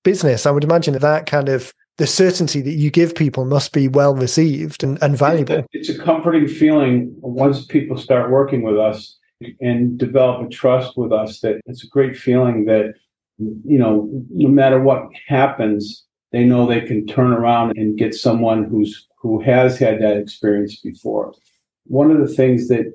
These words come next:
Speaker 2: that I try to do is to take all the different services we offer and create a process for those.
Speaker 1: Right.
Speaker 2: Uh, like, I'm gonna use an example of just painting, okay?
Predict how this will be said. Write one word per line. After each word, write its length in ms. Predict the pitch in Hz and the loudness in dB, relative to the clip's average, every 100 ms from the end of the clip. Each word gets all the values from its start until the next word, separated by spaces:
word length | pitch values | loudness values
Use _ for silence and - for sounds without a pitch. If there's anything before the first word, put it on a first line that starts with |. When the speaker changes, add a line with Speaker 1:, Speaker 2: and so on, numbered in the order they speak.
| - | -10
Speaker 2:
that 140 | 113 | -2
I 140 | 120 123 | 0 0
try 280 | - 127 | 0 0
to 120 | 120 110 | 0 -4
do 460 | 117 110 107 107 - _ _ _ - | -6 -4 -4 -6 -12 _ _ _ -2
is 280 | 127 123 123 | 0 0 -2
to 400 | - 123 120 104 | 0 2 2 -4
take 300 | - 151 139 - | -4 -2 -2 -2
all 260 | - 139 143 | 0 2 2
the 120 | 135 | 0
different 400 | 123 139 139 123 | 2 0 2 -2
services 640 | - 135 139 135 - 117 107 | 0 0 0 -2 -4 -4 -4
we 140 | 113 | -2
offer 400 | 117 131 131 120 | 2 2 0 -6
and 200 | 110 - | -6 -4
create 200 | 131 120 | 0 0
a 180 | 107 - | -2 -2
process 680 | 123 123 135 - 104 104 - - | 0 2 0 -2 -4 -8 -14 -6
for 120 | 101 | -6
those. 520 | 101 90 78 - - _ _ _ _ - | -6 -12 -16 -20 -20 _ _ _ _ -6
Speaker 1:
Right. 300 | 135 131 107 | -2 0 -2
Speaker 2:
Uh, 40 | - _ - | -6 _ -6
like, 420 | 131 127 123 123 107 | 0 2 0 -4 -8
I'm 160 | 120 120 | 0 2
gonna 220 | 123 113 104 | 4 2 -4
use 240 | 123 123 120 | 0 2 2
an 80 | |
example 640 | 110 107 127 117 107 107 104 | -2 0 0 0 -2 -4 -4
of 180 | - - | -6 -4
just 340 | - 120 - | -2 -2 -8
painting, 600 | - 131 123 - 98 - _ - | -4 0 2 0 -6 -12 _ -12
okay? 520 | 104 - 110 107 | -10 -2 -2 -2